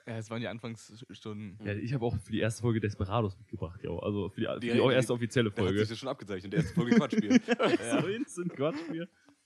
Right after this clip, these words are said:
Speaker 2: Ja, es ist, also, <laughs> da war das noch ein anderes Ding irgendwie, da war noch nicht so
Speaker 1: Wir holen was
Speaker 2: äh,
Speaker 1: Gutes.
Speaker 2: ja,
Speaker 1: Wobei,
Speaker 2: genau.
Speaker 1: ich hab hier Arschlecken gefunden.
Speaker 3: <laughs> Ja, aber es
Speaker 2: Ja.
Speaker 3: schmeckt ja gut. Das ist
Speaker 1: Es
Speaker 3: ja
Speaker 1: schmeckt
Speaker 2: So,
Speaker 1: wirklich
Speaker 2: schmeckt
Speaker 1: gut.
Speaker 2: Ja, es ist auch so, ähm, also f-, ich muss wirklich sagen, mir ist es sehr, also ich,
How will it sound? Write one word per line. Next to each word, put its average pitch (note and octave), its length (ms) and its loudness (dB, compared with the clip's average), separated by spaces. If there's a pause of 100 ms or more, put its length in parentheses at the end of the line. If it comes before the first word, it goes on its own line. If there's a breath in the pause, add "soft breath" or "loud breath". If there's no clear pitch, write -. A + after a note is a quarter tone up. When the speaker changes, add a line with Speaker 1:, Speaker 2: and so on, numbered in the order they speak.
(920)
Speaker 2:
Ja, F2+ 60 -10
es A2 100 -4
ist, A2 160 -6
also, A2 360 0 (200)
<laughs> - 300 4
da B2 200 0
war A2+ 100 2
das B2+ 100 -4
noch C3 120 0
ein A2 100 -2
anderes A#2+ 420 -2
Ding B2+ 180 -2
irgendwie, F#2 260 -2
da G#2 80 2
war G#2+ 140 2
noch A2 120 0
nicht G#2+ 180 -4
so G#2 240 -2 (480)
Speaker 1:
Wir A#2 120 -6
holen A#2 160 -6
was G#2+ 120 0
Speaker 2:
äh, G#2 80 0
Speaker 1:
Gutes. G2+ 320 -10 (260)
Speaker 2:
ja, A2+ 80 -6
Speaker 1:
Wobei, A2 100 2
Speaker 2:
genau. G#2+ 160 0
Speaker 1:
ich A#2+ 160 -4
hab A#2 120 -10
hier G2+ 120 -6
Arschlecken A#2 440 -8
gefunden. G#3 640 8 (100)
Speaker 3:
<laughs> C#4 140 -2
Ja, F#3+ 120 -6
aber D3+ 100 -6
es C3+ 80 -2
Speaker 2:
Ja. B2+ 60 -2
Speaker 3:
schmeckt E3+ 200 -2
ja A2 80 -8
gut. G#2 180 -10
Das G#2+ 80 -8
ist A2 60 -10
Speaker 1:
Es A2 60 -2
Speaker 3:
ja A2 60 0
Speaker 1:
schmeckt A2+ 80 -8
Speaker 2:
So, G#2+ 80 -4
Speaker 1:
wirklich A2+ 260 -2
Speaker 2:
schmeckt A#2+ 240 -4
Speaker 1:
gut. G#2+ 100 -16 (560)
Speaker 2:
Ja, G2+ 100 -2
es B2+ 80 -4
ist C#3 120 -6
auch B2 140 -2
so, A2+ 300 -2
ähm, G2 300 -4 (280)
also A2+ 160 0
f-, F#2+ 120 -10 (460)
ich C3+ 180 2
muss C3 180 4
wirklich A2+ 200 2
sagen, G#2+ 180 0
mir G#2+ 100 0
ist G#2 140 -8
es G2 180 -12
sehr, G2+ 540 -2 (120)
also G2 140 -8
ich, G#2+ 140 -4